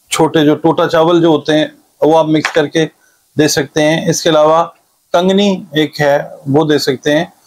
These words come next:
bird feed जो है, वो आप दे सकते हैं। तो अनाज जो है, उसका सदका तमाम बुरूज, जितने भी बुरूज हैं,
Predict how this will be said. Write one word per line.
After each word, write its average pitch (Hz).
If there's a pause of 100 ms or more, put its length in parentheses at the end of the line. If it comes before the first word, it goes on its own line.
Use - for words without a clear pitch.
(220)
bird 170
feed 196
जो 170
है, 151
वो 165
आप 170
दे 143
सकते 127
हैं। 190 (520)
तो -
अनाज 165
जो 151
है, 143
उसका 147
सदका 147 (300)
तमाम 214
बुरूज, 143
जितने 220
भी 254
बुरूज 156
हैं, 180